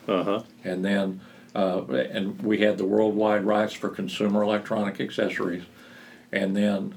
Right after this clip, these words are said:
Speaker 2: uh, in two thousand and four, G E came to us and sold us their home
Speaker 1: The whole
Speaker 2: electrical products business.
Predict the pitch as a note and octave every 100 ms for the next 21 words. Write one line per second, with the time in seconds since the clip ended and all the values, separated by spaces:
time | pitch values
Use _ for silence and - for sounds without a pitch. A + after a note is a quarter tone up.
0 | - G2+ F#2+ F#2+ - A2+ F#2+ - G#2+ -
1 | G#2 G2 G2 G2 F#2 A#2 G#2 F#2+ F#2 -
2 | - - G2 G2+ G#2 A#2 G2 - G#2 F#2
3 | G2+ A2 G#2 - G2+ F#2 G#2+ F#2+ F#2+ F#2
4 | G2 F#2+ G#2 G2 F2 D#2 - F#2+ - G2
5 | F2 - - - -